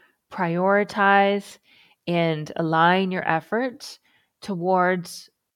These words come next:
that ultimate goal, towards what really matters. You, you will be less apt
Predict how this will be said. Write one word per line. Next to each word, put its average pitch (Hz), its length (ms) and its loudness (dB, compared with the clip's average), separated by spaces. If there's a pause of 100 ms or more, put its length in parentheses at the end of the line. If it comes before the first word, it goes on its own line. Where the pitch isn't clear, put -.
(160)
that 165 260 2
ultimate 156 680 -4 (480)
goal, - 460 -10 (160)
towards 165 580 -4
what 147 380 -2
really 147 320 -6
matters. - 720 -12 (680)
You, 175 180 -14 (640)
you 190 160 -2
will 196 260 0
be 220 580 -4
less 185 460 0 (120)
apt 208 520 0